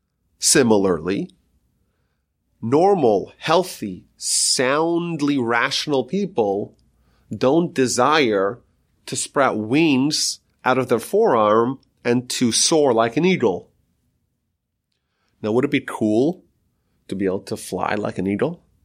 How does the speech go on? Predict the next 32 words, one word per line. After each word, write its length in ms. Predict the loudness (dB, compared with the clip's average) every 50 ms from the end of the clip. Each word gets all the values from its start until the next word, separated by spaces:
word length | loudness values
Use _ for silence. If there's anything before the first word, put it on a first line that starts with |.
| _ _ _ _ _
That 140 | -2 -2 0
sounds 280 | -2 -4 -4 -6 -4
fantastic. 800 | -4 -2 0 2 2 2 0 0 -2 -4 -6 -6 -8 -12 -20 -20 _ _ _
That 160 | 0 2 2
sounds 460 | 2 0 0 2 2 2 2 0 -4 -8 _ _ _ _ _ _
wonderful. 680 | 2 4 6 6 4 4 2 0 -2 -2 -2 -4 -10 _ _ _ _ _ _ _ _ -6 -4
You 120 | -2 0
could 160 | 0 0 0
just 280 | 0 0 0 0 -2 -4
skip 360 | -4 -2 0 0 0 0 0
over 320 | 0 0 0 0 0 2 2
all 160 | 2 2 2
the 100 | 0 -2
traffic. 920 | -2 -2 0 2 2 0 0 0 0 0 2 0 0 -4 -10 -18 -18 -20 _ _ _ _ _ _ _ _ _ _ _ _ _ _ _ _ _ _ _
You 100 | -8 -6
could 140 | -4 -2 0
get 220 | 2 2 4 4
a 100 | 4 2
nice 480 | 0 0 2 2 2 2 0 -4 -8 -12 -10
literal 540 | -6 -2 0 2 2 2 2 2 2 0 0
bird's 380 | 0 0 0 2 2 0 -2
eye 260 | 0 0 2 2 2 2
view 460 | 0 -2 -2 0 2 2 4 4 2
of 120 | 2 2
everything 240 | 2 0 0 0 0
that's 160 | 0 0 0
happening. 640 | 0 0 0 0 0 -2 -2 -2 0 0 -2 -2 -6 -12 _ _ _ _ _ _ _ _ _ _ _ _ _ _ _ _ _ _ _ _ -2
Amazing. 480 | 0 0 2 0 0 -2 -6 -12 -16 -20 -20 _ _ _ _ _ _ _ _ _ _ _ _ _ _ _ _
Everyone 360 | -2 0 2 2 2 2 2
would 120 | 2 2 2
love 260 | 2 2 2 2 2
that, 460 | 0 0 0 -2 -8 -10 -14 -20 -20